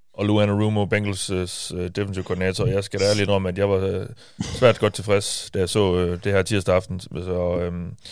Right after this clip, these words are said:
vi er glade i Cincinnati, øh, for, øh, ansættelsen. Spørgsmålet er, som de er i Arizona. Thijs, hvad, hvad havde du at byde ind med?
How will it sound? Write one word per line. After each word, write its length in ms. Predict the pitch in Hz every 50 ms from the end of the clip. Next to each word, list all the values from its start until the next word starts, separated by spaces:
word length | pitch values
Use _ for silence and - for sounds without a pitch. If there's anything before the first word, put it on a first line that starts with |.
| - - - - - - - - - - -
vi 60 | 127
er 40 | 113
glade 240 | 120 120 139 156
i 20 | 147
Cincinnati, 560 | - - 131 123 - - 127 135 151 147 143
øh, 280 | 123 113 104 104 104 92
for, 420 | - 113 110 107 104 101 98 98
øh, 120 | 98 101 101
ansættelsen. 440 | - 117 120 139 117 104 101 107 107
Spørgsmålet 340 | - - 131 127 120 117
er, 60 | 117 113
som 120 | 120 117
de 80 | 107 113
er 80 | 117
i 80 | 113 117
Arizona. 560 | 107 104 98 120 117 117 117 110 104 101 98
Thijs, 220 | - 120 117 110
hvad, 240 | 101 127 127 123 117
hvad 100 | 113 123
havde 120 | 123 131 123
du 100 | 127 123
at 80 | 120
byde 160 | 123 120 120
ind 80 | 123 123
med? 100 | 123 123